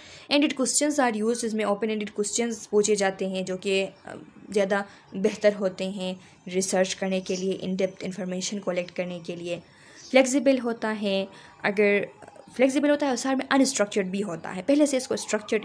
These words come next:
इतना नहीं दिया जाता, इसीलिए रिसर्चर जब भी चाहे इसमें चेंजेस कर सकता है ईजीली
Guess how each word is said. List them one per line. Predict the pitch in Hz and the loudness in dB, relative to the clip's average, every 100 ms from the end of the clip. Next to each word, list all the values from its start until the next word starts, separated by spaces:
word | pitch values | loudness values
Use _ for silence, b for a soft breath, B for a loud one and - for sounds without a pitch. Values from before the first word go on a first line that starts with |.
| - | -6
इतना | - - | -4 -2
नहीं | 190 196 226 | 0 0 0
दिया | 185 185 | 0 -2
जाता, | 180 165 196 - B B B | -2 -2 -4 -4 B B B
इसीलिए | 277 277 247 233 | 0 0 0 0
रिसर्चर | 196 190 214 214 240 | 0 0 -2 0 0
जब | 220 208 | 0 -2
भी | 233 | -4
चाहे | 220 185 190 | -4 -6 -4
इसमें | 190 185 185 | -6 -4 -4
चेंजेस | 185 185 202 208 | -2 -4 -2 -2
कर | 196 | -2
सकता | 190 180 - 180 | -4 -8 -8 -8
है | 190 180 190 | -6 -6 -4
ईजीली | 185 185 185 | -4 -4 -6